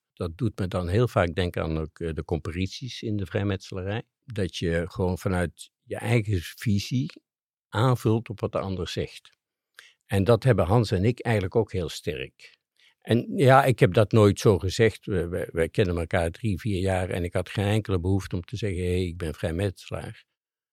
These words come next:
Eh, maar je merkte wel dat zijn manier van redeneren en zijn manier van doen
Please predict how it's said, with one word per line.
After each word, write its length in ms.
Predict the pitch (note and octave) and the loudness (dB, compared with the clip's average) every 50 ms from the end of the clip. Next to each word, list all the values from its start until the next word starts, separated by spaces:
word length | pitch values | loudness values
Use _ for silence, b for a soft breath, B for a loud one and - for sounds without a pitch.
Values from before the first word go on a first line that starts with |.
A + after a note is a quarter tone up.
| _ _ _ _ _ _ _ _ | _ _ _ _ _ _ _ _
Eh, 180 | - A#2+ A2+ | -6 -4 -2
maar 200 | A2 A#2 A2 A2+ | 0 0 2 4
je 140 | A2+ A2 G#2 | 4 6 6
merkte 520 | G#2 G#2 B2 C#3+ C#3+ D3 C3 - - A#2+ | 6 6 6 6 6 4 2 2 4 4
wel 280 | G2 F#2+ F#2+ G2+ A2 G2+ | 6 6 6 6 4 4
dat 180 | G2 G2+ F#2+ - | 2 0 0 -2
zijn 500 | _ - - C#3 - - B2+ A#2+ A#2+ A#2+ | _ -12 -10 -8 -2 4 6 6 8 8
manier 380 | A#2 G#2 G2 G2+ G#2+ A2 A2 G#2 | 8 8 6 6 6 6 4 4
van 180 | - - F#2 E2+ | 4 2 0 0
redeneren 640 | D#2+ F2+ E2+ D#2+ E2+ D#2+ D#2+ F2+ G#2+ A#2+ B2+ B2+ | 0 -2 -2 -2 -2 -2 0 0 -2 -2 -2 -2
en 80 | A2 G2 | -4 -2
zijn 220 | - - G2+ F#2+ | 0 0 0 2
manier 300 | F#2+ F#2+ F#2+ F#2 F#2 F2 | 2 2 2 2 0 -2
van 260 | - - F2 D#2+ D#2+ D#2 | -2 -4 -4 -4 -4 -2
doen 420 | E2 F2 E2+ F#2 A2 C#3+ G#3+ - | -2 0 2 2 2 2 0 -2